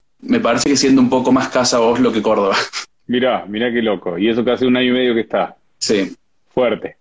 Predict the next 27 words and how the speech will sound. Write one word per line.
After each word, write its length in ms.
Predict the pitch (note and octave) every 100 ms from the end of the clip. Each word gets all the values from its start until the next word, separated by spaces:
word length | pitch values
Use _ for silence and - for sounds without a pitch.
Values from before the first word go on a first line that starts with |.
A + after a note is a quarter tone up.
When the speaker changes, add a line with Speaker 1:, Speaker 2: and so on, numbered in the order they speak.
| _
Speaker 1:
Pero 220 | A#2 A2
como 180 | A2+ G#2
te 80 | G2+
digo, 220 | G#2+ G#2+
porque, 300 | G#2 - F2 _ _
por 140 | G#2
el 160 | G2 F2+
crecimiento 560 | A2+ - G#2+ A2 A2
que 80 | G#2
tuve 180 | G2+ G2+
ahí. 80 | F#2+ C#3 E3
Speaker 2:
Sí. 80 | - -
Millones 460 | C3 D3+ G#3+ A3+
de 60 | G3+
gracias. 580 | G3+ A3 A3+ A#3+ A#3 -
Speaker 1:
Gracias 400 | C3 B2+ C3+ D3
a 60 | B2+
vos, 140 | B2+
Berno, 220 | C3+ C3 C3+
por 220 | A#2+ G#2+
toda 160 | B2 B2
la 80 |
información. 840 | B2 A2+ A#2 G#2+ G#2 A#2+ B2 E3+ D#3+
La 60 |
verdad 240 | G#2+ G#2 A2+
que 80 |
fue, 460 | A2+ A2+ G#2 F#2+ F#2